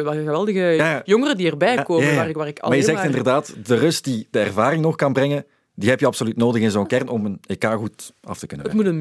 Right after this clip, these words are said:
Speaker 1: mix zijn.
Speaker 2: Ja,
Speaker 1: En
Speaker 2: ja.
Speaker 1: naast me zit hier nog iemand die ook wel iemand <laughs> perfect,
Speaker 2: Ja, natuurlijk.
Speaker 1: eh, een groepsdynamiek aanvult, eh, aanvoelt en aanvult en rust kan prediken.
Speaker 2: Ja.
Speaker 1: Dus,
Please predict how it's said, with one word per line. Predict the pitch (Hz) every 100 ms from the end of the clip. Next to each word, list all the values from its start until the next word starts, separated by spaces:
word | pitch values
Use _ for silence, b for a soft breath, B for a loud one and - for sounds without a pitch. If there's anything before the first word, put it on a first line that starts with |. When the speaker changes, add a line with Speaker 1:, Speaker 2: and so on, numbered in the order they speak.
| 160
Speaker 1:
mix | -
zijn. | 262 233 185
Speaker 2:
Ja, |
Speaker 1:
En | -
Speaker 2:
ja. |
Speaker 1:
naast | 180 175 -
me | 196
zit | 165
hier | 170
nog | 180
iemand | 208 220 214 180
die | 185
ook | 202
wel | 220 208
iemand | - 185 185 196 180
<laughs> |
perfect, | 247 131 143 226
Speaker 2:
Ja, | 202
natuurlijk. | 196 185 185 -
Speaker 1:
eh, | 110
een | 214
groepsdynamiek | 185 214 180 196 185 196 160
aanvult, | 180 185 170 185 185
eh, | 190 175 185
aanvoelt | 170 185 196 180 190 -
en | 180 165
aanvult | 165 170 165 185
en | - 165 160 B B -
rust | 190 -
kan | - 165
prediken. | - 156 156 156
Speaker 2:
Ja. | 175
Speaker 1:
Dus, | 160